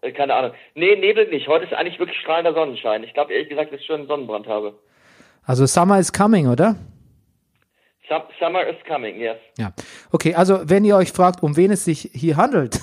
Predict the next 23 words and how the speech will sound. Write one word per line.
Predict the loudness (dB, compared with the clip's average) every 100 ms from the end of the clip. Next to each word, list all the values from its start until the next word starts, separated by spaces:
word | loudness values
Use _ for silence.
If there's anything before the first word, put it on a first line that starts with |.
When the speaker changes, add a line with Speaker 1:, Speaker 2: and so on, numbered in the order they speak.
| -8
Speaker 2:
<laughs> | -6
mir | 0 2
nicht | 0 -2 -4
gegenüber, | -4 -2 2 2 0 -6 -20 -20 _ _ 0
er | 2
ist, | 2 0 -2
äh, | 2 2 0 -6 _ _ _
ich | -2
sag | 0 2
einfach | 2 4
nur, | 2
er |
ist | 2
der | 0
Mann | 0 0
mit | 0
der | -2
reizlosen | -2 -2 -2 -2 -4
Kimme. | -4 -2
Es | -2 -6
ist | -8 -12 -6
Rüdiger | 2 4 6 4
Rudolph. | 4 4 6 4 2 -6